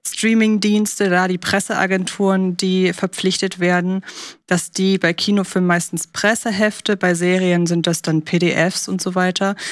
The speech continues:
dass die verschickt werden, in denen dann Produktionshintergründe, aber eben auch zum Beispiel Inhaltsangaben oder auch Interviews mit Leuten stehen. Und die werden halt wirklich zur Verfügung gestellt,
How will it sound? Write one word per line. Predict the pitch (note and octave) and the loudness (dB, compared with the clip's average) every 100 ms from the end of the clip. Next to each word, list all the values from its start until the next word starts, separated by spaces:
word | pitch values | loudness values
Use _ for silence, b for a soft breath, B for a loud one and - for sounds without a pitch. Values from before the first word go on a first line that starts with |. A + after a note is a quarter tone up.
| B B - | B B -2
dass | F3+ - | 0 0
die | - F#3 G3 G#3 G3 | -4 0 4 4 2
verschickt | - F#3 E3 - D4+ - - | -2 0 0 0 0 -4 -2
werden, | A#3+ A#3+ A#3+ A#3+ A#3+ B B _ | 2 2 2 0 -2 B B _
in | F#3 F3 | 0 2
denen | F3+ F#3 F3 | 2 2 2
dann | F3 E3+ E3 D#3+ | 2 4 2 0
Produktionshintergründe, | - F3+ F3 - G3+ G3 G#3 - G3+ G3 F#3+ - F#3+ F#3+ F#3+ - | -2 0 0 -2 0 2 0 0 -2 0 -2 0 2 4 2 2
aber | F#3+ G#3 | 2 2
eben | - F#3+ G3+ | 2 0 2
auch | E3 F3+ | 2 0
zum | - G3 | -2 0
Beispiel | E3+ F3 - F3+ | 2 0 0 0
Inhaltsangaben | - F#3+ E3 F3 E3 - - E3+ E3 D#3+ D#3+ | 2 0 2 2 2 -2 -2 0 2 2 0
oder | E3 E3 | 0 0
auch | F3+ | 0
Interviews | F3 F3 F#3+ E3 E3 D#3+ - | 0 0 0 2 0 0 -2
mit | E3 | -2
Leuten | D3+ D3+ D#3 D#3+ | 0 0 0 -2
stehen. | - - D3 | -2 0 2
Und | D#3 D#3 | 2 2
die | F3+ G3 | 2 2
werden | F#3+ F3 F3+ F3 | 2 2 0 0
halt | E3 E3+ | 0 0
wirklich | F3 G3+ - | -2 -2 -4
zur | F3+ | -6
Verfügung | E3+ D#3+ B3+ C4 A#3 | -6 -6 -2 -2 0
gestellt, | G#3 - F#3 F3+ | -2 0 2 2